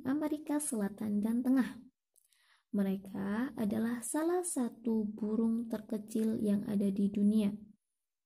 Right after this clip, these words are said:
Jadi, biasanya introduction berisi tentang informasi umum. Informasi umum tentang topik yang kita tuju.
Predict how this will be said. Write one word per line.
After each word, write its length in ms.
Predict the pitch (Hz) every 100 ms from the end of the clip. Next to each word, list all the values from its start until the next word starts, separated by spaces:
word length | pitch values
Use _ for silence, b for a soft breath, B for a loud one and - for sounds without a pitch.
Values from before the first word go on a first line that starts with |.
| _ _ _ _ b b b b b b -
Jadi, 320 | 202 196 196
biasanya 640 | 196 202 202 262 302 302
introduction 720 | 262 262 254 220 - 202 196 196
berisi 320 | 202 202 254
tentang 480 | 247 226 226 247 -
informasi 720 | 247 254 247 240 247 - -
umum. 320 | 247 262 202 - - b b b -
Informasi 720 | 202 202 202 196 202 233 -
umum 400 | 202 208 247 294
tentang 400 | 240 220 233 240
topik 400 | 240 254 262 - 262
yang 240 | 254 262
kita 480 | 254 254 262 262 254 -
tuju. 720 | - 226 233 233 196 240 202